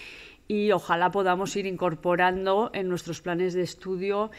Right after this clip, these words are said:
eh, contenidos vinculados con, eh, la necesidad de poner a disposición la información en cada una de estas profesiones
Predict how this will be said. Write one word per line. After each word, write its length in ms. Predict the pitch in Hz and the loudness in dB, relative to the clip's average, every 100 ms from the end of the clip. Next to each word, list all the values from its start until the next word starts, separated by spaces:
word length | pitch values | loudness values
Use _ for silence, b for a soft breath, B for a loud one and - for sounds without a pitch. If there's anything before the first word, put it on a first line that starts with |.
| B B B | B B B
eh, 240 | 180 175 | -2 0
contenidos 680 | 165 170 170 170 175 202 170 | 0 -2 0 0 2 0 0
vinculados 760 | 175 160 180 170 175 202 190 | -4 -2 2 2 2 0 -2
con, 460 | - 180 185 196 185 | -4 -2 0 -2 -4
eh, 320 | 180 175 165 160 | -2 2 2 2
la 120 | 160 | 0
necesidad 640 | 160 160 160 165 165 185 | -2 -4 -6 -2 2 2
de 100 | 190 | 2
poner 480 | 151 175 160 170 185 | -2 -2 0 0 2
a 80 | 196 | 2
disposición 760 | 180 - 175 160 165 - 196 202 | 0 -2 -6 -6 -6 -4 -2 0
la 80 | 170 | -2
información 760 | 151 160 143 151 139 185 196 | -2 -6 -4 -6 -4 -4 -4
en 120 | 180 | -4
cada 240 | 160 175 170 | -2 0 0
una 200 | 180 175 | 0 -4
de 60 | |
estas 240 | 160 160 - | -4 -8 -12
profesiones 800 | - 151 160 - 190 196 226 | -12 -10 -8 -4 -4 -2 -4